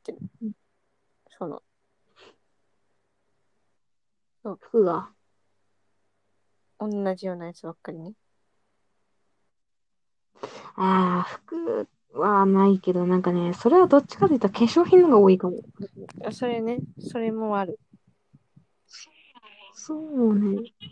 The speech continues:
Speaker 2: 化粧品はマジでやばい。ほんと、なんか似たような色持ってんじゃんみたいな、あるもん。
Speaker 1: 使い切れないっしょ、もう。
Speaker 2: うん、使い切れないね。
Speaker 1: あれ、どうしたらいいのかね。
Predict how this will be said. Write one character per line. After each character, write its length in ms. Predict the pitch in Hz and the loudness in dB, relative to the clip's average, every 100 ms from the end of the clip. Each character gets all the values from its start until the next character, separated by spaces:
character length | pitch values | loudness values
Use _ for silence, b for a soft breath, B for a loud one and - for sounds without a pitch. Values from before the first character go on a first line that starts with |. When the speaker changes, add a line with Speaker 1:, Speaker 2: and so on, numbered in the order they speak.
| - _ _ - | -20 _ _ -12
Speaker 2:
化 140 | - | -6
粧 280 | 302 - 415 | -2 6 6
品 180 | 427 403 | 8 8
は 80 | 392 | 8
マ 220 | 339 285 | 8 6
ジ 120 | 277 | 6
で 120 | 190 185 | 4 4
や 160 | 185 | 4
ば 100 | 175 | 2
い。 40 | 175 | 0
ほ 100 | 185 | -2
ん 20 | |
と、 80 | 190 | 0
な 120 | 190 | -2
ん 20 | |
か 80 | 180 | 0
似 220 | 185 202 | 2 2
た 100 | - | 4
よ 60 | 370 | 4
う 40 | |
な 60 | 254 | 4
色 160 | 190 | 4
持 140 | 190 339 | 4 2
っ 20 | |
て 220 | - - | 0 -2
ん 120 | 190 | 0
じ 80 | 180 | 2
ゃ 60 | 180 | 0
ん 60 | |
み 40 | 175 | -2
た 100 | 180 | 0
い 20 | |
な、 80 | - | 4
あ 60 | |
る 80 | 226 | 4
も 160 | 165 160 | 2 -2
ん。 80 | 196 - 240 | -8 -12 -14
Speaker 1:
使 260 | - - 480 | -14 0 2
い 80 | 440 | 2
切 140 | - | 2
れ 120 | 381 | 2
な 100 | 330 | 2
い 60 | 190 | -4
っ 40 | |
し 180 | - - | -8 -12
ょ、 40 | |
も 220 | 156 156 - _ _ _ _ _ _ _ _ _ _ _ _ _ _ _ _ _ _ _ _ _ _ _ _ _ _ _ _ - | -12 -14 -18 _ _ _ _ _ _ _ _ _ _ _ _ _ _ _ _ _ _ _ _ _ _ _ _ _ _ _ _ 0
う。 80 | 233 | 4
Speaker 2:
う 80 | 220 | 4
ん、 40 | |
使 180 | 208 247 | 4 0
い 80 | 240 | 2
切 120 | 277 | 2
れ 160 | 269 | 4
な 140 | 240 190 | 4 4
い 80 | 175 | 2
ね。 180 | 180 180 | 0 -2
Speaker 1:
あ 40 | |
れ、 80 | 180 | -4
ど 120 | 220 | -8
う 40 | 427 | -10
し 80 | |
た 120 | - 285 | -6 -6
ら 80 | |
い 60 | 190 | -6
い 40 | |
の 80 | 180 | -12
か 100 | - | -18
ね。 260 | 165 160 208 | -18 -18 -20